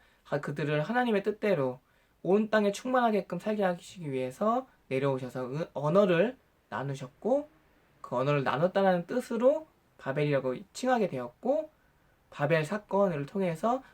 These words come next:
모든 민족들이 언어가 다르-, 각각 다른 모든 민족들로 나뉘게 되었고 흩어져서 살게 되었다라고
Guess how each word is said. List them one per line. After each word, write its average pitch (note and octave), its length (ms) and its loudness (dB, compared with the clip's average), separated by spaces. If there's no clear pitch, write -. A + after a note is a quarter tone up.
모든 F3 380 0
민족들이 C#3+ 760 -2
언어가 C#3+ 460 0
다르-, - 260 -6
각각 - 420 -8
다른 F3 540 -4
모든 D3 340 -2
민족들로 D3 800 -4
나뉘게 C#3+ 420 -4
되었고 D3 500 -6
흩어져서 G#3+ 580 -4
살게 G#3+ 300 -4
되었다라고 C#3 1040 -4